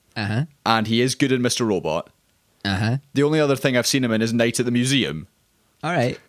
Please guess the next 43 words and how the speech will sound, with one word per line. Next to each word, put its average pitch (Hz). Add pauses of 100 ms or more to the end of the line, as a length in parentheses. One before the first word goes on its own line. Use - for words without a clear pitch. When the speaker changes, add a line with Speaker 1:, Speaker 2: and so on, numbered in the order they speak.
(460)
Speaker 1:
He 208
was 208
in 214
Speaker 2:
<laughs> -
It's 233
Speaker 1:
an 220
Speaker 2:
like 180
Speaker 1:
episode 190
of 156
twenty-four. 151 (120)
Speaker 2:
Is 190
he? 466 (560)
Speaker 1:
Aye, 151
yeah, 127
one 135
of 151
the, 120
one, 131
in 131
one 143
of 143
the -
seasons 135
of -
twenty-four, 131
he, 101
he, 104
he's 104
a 104
wee 104
terrorist 107
kid. -
Speaker 2:
Oh, 381 (180)
man. 151
Okay. 123
Well, 131
maybe 143
I'll 131
have 117
to 120
watch 117
that 113
for 107